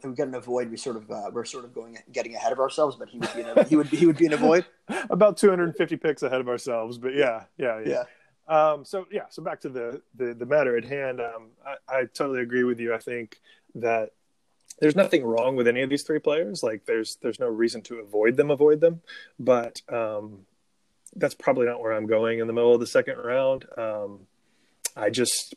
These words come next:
Speaker 2: am looking for different things there. You know, sometimes I'm, a lot of times I'm trying to get the two aces to start off. Um, a lot of times I'm just looking for a five category guy, and I'll even go early on, um,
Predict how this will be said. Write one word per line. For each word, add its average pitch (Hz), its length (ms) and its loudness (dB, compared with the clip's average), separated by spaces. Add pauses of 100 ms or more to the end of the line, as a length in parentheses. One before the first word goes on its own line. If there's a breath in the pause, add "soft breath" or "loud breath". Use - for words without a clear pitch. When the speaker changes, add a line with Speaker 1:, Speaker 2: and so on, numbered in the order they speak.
Speaker 2:
am 131 120 -2
looking 131 220 2
for 147 100 4
different 139 260 2
things 143 220 4
there. 98 180 -2
You 113 60 0
know, 117 80 2
sometimes 131 400 2
I'm, 120 240 4 (260 loud breath)
a 135 60 4
lot 139 140 6
of 170 60 2
times 135 240 0
I'm 123 100 2
trying 123 180 0
to 123 60 -2
get 127 160 -2
the 117 80 -8
two 135 240 -2
aces 120 580 -2
to - 80 -12
start 117 300 -4
off. 127 500 -4
Um, 117 240 -8
a 110 60 -10
lot 113 160 -2
of 123 80 -2
times 120 500 -4 (440 loud breath)
I'm 113 520 -4
just 117 160 0
looking 120 160 4
for 120 140 6
a 120 40 6
five 117 360 0
category 117 460 4
guy, 110 240 2
and 113 80 -2
I'll 113 120 2
even 110 380 0 (500 loud breath)
go 117 320 4
early 120 400 4
on, 110 540 -6 (120)
um, 113 460 -14